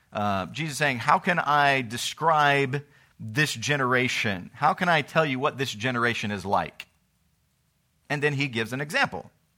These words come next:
"They are like unto the children sitting in the marketplace, and calling to one another and saying, 'We have piped unto you, you have not danced.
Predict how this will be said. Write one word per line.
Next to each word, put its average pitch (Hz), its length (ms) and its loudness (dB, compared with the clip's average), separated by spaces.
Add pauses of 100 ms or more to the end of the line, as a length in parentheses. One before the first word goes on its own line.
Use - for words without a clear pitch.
(300)
"They 110 200 2
are 233 140 6
like 113 540 2
unto 160 160 -4
the 175 80 -6
children 156 400 -2
sitting 160 240 -4
in 175 80 -6
the 185 80 -2
marketplace, 202 680 0 (420)
and - 60 -18
calling 175 340 6
to 165 80 -4
one 165 120 2
another 147 260 4
and 113 80 0
saying, 120 200 0
'We 120 100 0
have 107 160 0
piped 180 260 4
unto 170 140 -4
you, 151 300 -2 (260)
you 104 80 -4
have 107 100 -2
not 117 240 4
danced. 104 400 -4